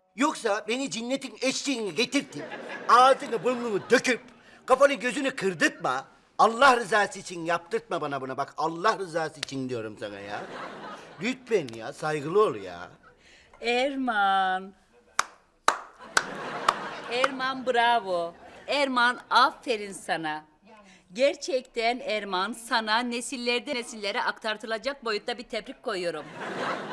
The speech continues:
Speaker 2: Hanım onunla ne kadar güzel konuşuyorsun. Kadınlarla ne kadar güzel konuşuyorsun. Çok güzel değil mi Erman?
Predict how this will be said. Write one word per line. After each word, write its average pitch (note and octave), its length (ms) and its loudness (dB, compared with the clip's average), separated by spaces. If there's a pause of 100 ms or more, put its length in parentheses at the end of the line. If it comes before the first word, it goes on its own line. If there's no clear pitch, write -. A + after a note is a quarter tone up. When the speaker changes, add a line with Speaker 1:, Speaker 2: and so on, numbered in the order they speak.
(200)
Speaker 2:
Hanım G#3 240 2
onunla C4 240 4
ne A3 160 -2
kadar B3+ 240 -2
güzel A4+ 220 0
konuşuyorsun. D4 640 -6 (240)
Kadınlarla A#3 540 2
ne G3 200 0
kadar C4 240 0
güzel F4+ 300 -6
konuşuyorsun. G3 840 -6 (840)
Çok - 340 -4
güzel C#4 380 2
değil C4+ 200 4
mi A#4+ 60 -4 (160)
Erman? D4 320 4